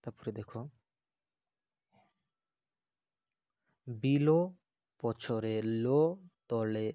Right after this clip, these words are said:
ୱିଦାଉଟ୍ ବିନା, ଫ୍ରଣ୍ଟ ଆଗରେ, ନିୟର ନିକଟରେ, ଡିଷ୍ଟାନ୍ସ ଦୂରରେ, ଫ୍ରମ ଠାରୁ ପାଖରୁ, ଇନଷ୍ଟେଡ ପରିବର୍ତ୍ତେ, ଫର ନିମନ୍ତେ ବା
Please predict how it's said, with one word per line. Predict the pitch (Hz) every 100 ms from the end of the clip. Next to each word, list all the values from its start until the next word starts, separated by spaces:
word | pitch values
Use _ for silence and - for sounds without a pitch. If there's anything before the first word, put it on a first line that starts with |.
| -
ୱିଦାଉଟ୍ | - 131 135 147 160 - - 110
ବିନା, | 117 113 113 110 110 -
ଫ୍ରଣ୍ଟ | - 131 151 165 - - - -
ଆଗରେ, | 107 113 107 110 117 _ - _
ନିୟର | 123 123 131 151 170 175 - _ _ _
ନିକଟରେ, | 120 117 113 117 - 110 107 107 -
ଡିଷ୍ଟାନ୍ସ | 113 127 - 143 156 160 - - -
ଦୂରରେ, | 117 110 110 113 110 -
ଫ୍ରମ | - 131 147 175 - - - - -
ଠାରୁ | 123 120 123 151 170
ପାଖରୁ, | 117 113 - 110 113 110 - - _ _ _
ଇନଷ୍ଟେଡ | 127 127 - 139 156 - _ _ _ _
ପରିବର୍ତ୍ତେ, | 127 123 123 117 113 - - 107 107 _ _ _
ଫର | - 131 147 - _ _ 120
ନିମନ୍ତେ | 120 120 123 120 120 156 220 - _ _ _
ବା | 127